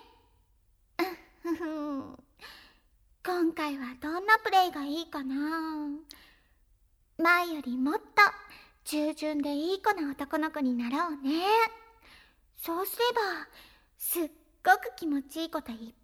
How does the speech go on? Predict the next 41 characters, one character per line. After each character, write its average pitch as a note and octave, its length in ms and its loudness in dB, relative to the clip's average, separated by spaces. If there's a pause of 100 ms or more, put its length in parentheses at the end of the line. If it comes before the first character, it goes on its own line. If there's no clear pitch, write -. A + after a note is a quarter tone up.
(140)
ぱ C#4+ 160 -6
い E4 80 -6
で F4+ 120 -4
き G4 120 -2
る G#4 100 2
し、 E4 320 -6 (600)
幸 F4 500 2
せ F#4 120 -4
に F#4+ 120 -8
な F#4+ 140 6
れ G4+ 100 4
る A4 100 4
か A4 100 4
ら E4+ 140 -4
ね。 D4 120 -6 (1700)
じ - 80 2
ゃ F#4+ 40 10
あ、 E4+ 1600 4 (840)
ち - 60 0
ゃ F#4+ 360 10
ん G4 140 -4
と F#4+ 200 2
最 G4+ 240 12
後 F4 100 0
ま D4 120 0
で B3 100 -6
い C4+ 320 -2
い F4 60 -8
子 D#4 100 -2
で B3 80 -6
い A3+ 140 -4
る E4 180 -2
ん E4+ 60 -2
で C#4+ 100 -4
す C#4 160 -8
よ。 D#4 160 10 (2000)
う - 20 6
っ D#4 40 4 (360)
ふ D#4+ 100 2
ふ D4+ 160 0
ん。 C#4+ 380 -4